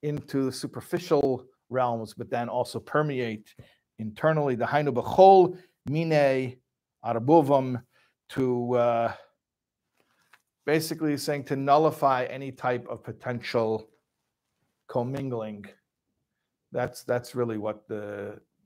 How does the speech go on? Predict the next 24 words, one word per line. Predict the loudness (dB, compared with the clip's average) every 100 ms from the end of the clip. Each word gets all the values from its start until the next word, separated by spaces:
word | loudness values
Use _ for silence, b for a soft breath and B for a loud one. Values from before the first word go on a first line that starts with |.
| -14
the | -8
menorah | -6 -4 -2 -4
is | -4 -4
all | -4 -2
about. | -2 -4 -6 -12 -20 B B B B B B
Anyways, | 6 8 6
there's | 2 6
much, | 12 12 10
much | 0 0 4
more. | 6
I | 4
mean, | 2
this | -6 -8
is, | -8 -4 -2
uh, | 0 -2 -6 -8 B B B _ -20 -18
what, | -12 -12 -6
one, | -2 -2
two, | 0 0 0
three, | -2 -4 0 0 0 -2
four, | -6 -10 -4 0 0 0 0 -4
five, | -8 -4 0 2 2 0 -4
six, | -6 -8 -6 4
seven | 6 6 4
pages. | -2 0 0 -2 -6 -8 -12